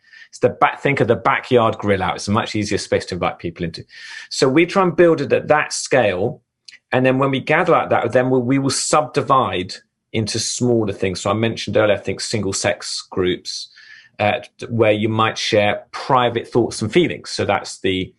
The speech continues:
uh, the next scale down. So you've got the public, the social,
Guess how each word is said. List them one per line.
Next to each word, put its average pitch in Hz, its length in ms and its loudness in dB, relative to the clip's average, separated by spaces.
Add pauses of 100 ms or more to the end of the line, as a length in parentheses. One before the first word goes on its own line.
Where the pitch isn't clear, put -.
(360)
uh, 98 100 0
the 107 140 0
next 110 380 0
scale 104 180 0
down. 101 160 -2
So 87 140 -8
you've 87 80 -2
got - 60 -12
the - 40 -16
public, 110 340 -2
the 101 80 -10
social, 95 640 0